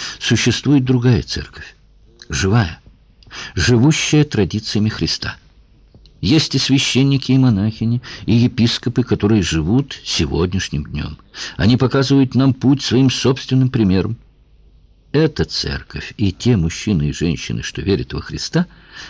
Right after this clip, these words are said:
привносят в слово «христианин» именно то, что в нем некогда видел Христос. И к их церкви принадлежу и я.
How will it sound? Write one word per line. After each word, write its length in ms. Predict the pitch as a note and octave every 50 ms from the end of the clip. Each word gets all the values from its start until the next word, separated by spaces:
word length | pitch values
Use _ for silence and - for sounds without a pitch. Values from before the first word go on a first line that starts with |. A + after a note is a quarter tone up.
| - -
привносят 720 | - A2 A#2+ C3 A#2 A#2 B2 C3+ D#3 D#3 C#3 - B2 - -
в 100 | - -
слово 380 | - - E2 G#2+ B2+ C3 A2
«христианин» 800 | G#2 - - E2+ F2 - - - D2 D#2+ F2 A2+ D#3 F3 E3 D3 - - - - _ _
именно 440 | - C3 E3+ F3 E3+ D#3+ D#3+ D#3 D#3
то, 280 | D3+ - _ A#2 A#2+ C3
что 260 | B2+ - - - F#2+
в 80 | E2+ D#2+
нем 220 | F#2 G2+ F2+ E2+
некогда 560 | D#2 E2 G2 B2 C3+ B2+ - B2 B2 B2 B2+
видел 320 | B2 F#2 E2 F#2 F2+ F#2+ F#2
Христос. 680 | - - - D2+ - - - C2 - - - - - _ _ _ _ _ - - _ _ _ _ - - - - - -
И 140 | - A2+ G#2
к 160 | G#2+ - -
их 180 | E3+ E3+ - -
церкви 600 | - - - F2+ F2 F2+ F#2 - - G#2+ A#2+ B2+ - - _ _ _ _
принадлежу 520 | - F2+ F2+ D2+ B1+ - - - - E2
и 160 | E2+ D#2 D2 D2+
я. 160 | D2+ -